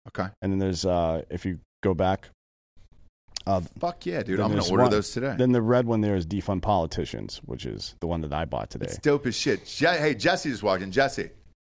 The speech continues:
Speaker 1: see the flannels, dog? Look at that shit. It's amazing. Um, these are awesome.
Speaker 2: And then
Speaker 1: So
Speaker 2: there's,
Speaker 1: we got
Speaker 2: uh,
Speaker 1: Drinkin' Bros flannels now.
Speaker 2: then there's sweatpants. There's, uh, some Christmas bullshit.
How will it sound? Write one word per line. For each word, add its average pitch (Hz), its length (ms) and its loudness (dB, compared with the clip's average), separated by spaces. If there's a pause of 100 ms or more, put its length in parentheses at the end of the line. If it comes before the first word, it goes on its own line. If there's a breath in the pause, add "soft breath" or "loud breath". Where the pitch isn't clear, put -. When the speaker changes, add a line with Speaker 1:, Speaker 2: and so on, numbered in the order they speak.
(220)
Speaker 1:
see - 180 -4
the 160 60 0
flannels, 208 400 0
dog? 427 280 2 (300)
Look 233 100 -6
at 349 60 0
that - 120 -4
shit. - 320 -6 (360)
It's - 100 -16
amazing. 170 320 -10 (800)
Um, 98 460 -4 (180)
these 123 200 -6
are 147 80 -2
awesome. - 320 -6 (160)
Speaker 2:
And 117 140 4
then 143 140 6
Speaker 1:
So 147 80 6
Speaker 2:
there's, 139 160 4
Speaker 1:
we - 60 2
got - 120 6
Speaker 2:
uh, 120 60 4
Speaker 1:
Drinkin' 190 220 4
Bros 214 220 2
flannels 240 400 -4
now. 85 140 -12 (300)
Speaker 2:
then 135 160 4
there's 131 200 4
sweatpants. 123 920 2
There's, 104 360 4
uh, 87 380 4 (220)
some 92 200 -2
Christmas 101 480 -2
bullshit. 92 640 0